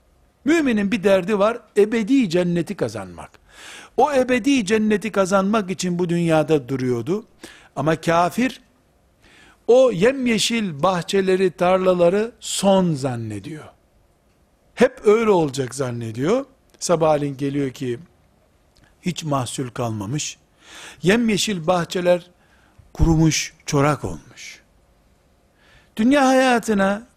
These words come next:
genel olarak müminin böyle bakması lazım. Yunus suresinin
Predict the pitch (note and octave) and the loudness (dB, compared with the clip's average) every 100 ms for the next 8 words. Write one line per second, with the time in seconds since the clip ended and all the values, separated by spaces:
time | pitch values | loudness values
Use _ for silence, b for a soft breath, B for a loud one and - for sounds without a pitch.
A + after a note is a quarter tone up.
0 | - G3 G3 B3+ C4 G#3 F#3+ F#3+ G3 F3 | -4 0 4 4 4 6 6 4 2 -2
1 | A3+ A#3 F#3+ A#3 A3+ F3+ G3+ F3 C#3 A#2+ | -2 -2 -2 0 0 4 6 6 2 -4
2 | - - - - - - - - A3 A#3 | -10 -16 -16 -16 -18 -20 -20 -4 0 2
3 | A#3+ - G#3+ G3+ F3 - E3 G3 | 0 -2 -4 -2 -2 -2 -2 -2